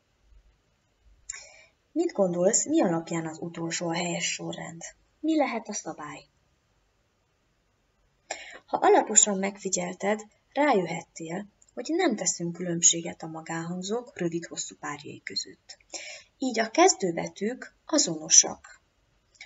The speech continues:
Az őket követő betűket kell tehát összevetnünk, jelen esetben a B-t, a K-t meg a T-t. Ezért lesz a helyes sorrend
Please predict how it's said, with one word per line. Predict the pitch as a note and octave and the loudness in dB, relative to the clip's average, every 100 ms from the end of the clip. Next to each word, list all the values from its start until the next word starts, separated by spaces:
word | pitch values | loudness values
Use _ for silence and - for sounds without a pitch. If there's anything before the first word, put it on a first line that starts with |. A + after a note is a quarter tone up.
| - | -2
Az | - B3 - | 4 4 4
őket | - F4 F4 G3+ F#3 | 0 2 2 0 0
követő | - F3+ E3+ - E3 | 2 2 0 -4 -6
betűket | E3+ - F3 F3 | -6 -8 -8 -6
kell | - F#3+ | -2 -2
tehát | G3 F#3+ G3+ G3+ | -2 -4 -2 0
összevetnünk, | E3+ - - - - E3+ E3+ - | 0 0 -4 -12 -14 -16 -6 4
jelen | G3+ F3 | 4 6
esetben | E3 - E3+ E3 D#3+ D3+ | 6 6 6 -2 -12 -12
a | D3+ | -4
B-t, | G3+ C#4+ E4+ | 0 2 0
a | - - | -4 -8
K-t | - E3+ F3 - | -6 -4 -4 -6
meg | D#3+ D#3 | -12 -14
a | |
T-t. | D3 - C3+ - - - _ _ | -16 -14 -14 -8 -10 -10 _ _
Ezért | - E4+ F3+ E3 | -4 -2 -2 -4
lesz | D#3+ - | -6 -6
a | - | -6
helyes | E3+ F#3 F#3 | -4 0 4
sorrend | - E3 E3 E3 D#3 D#3+ | 4 2 -4 -8 -12 -14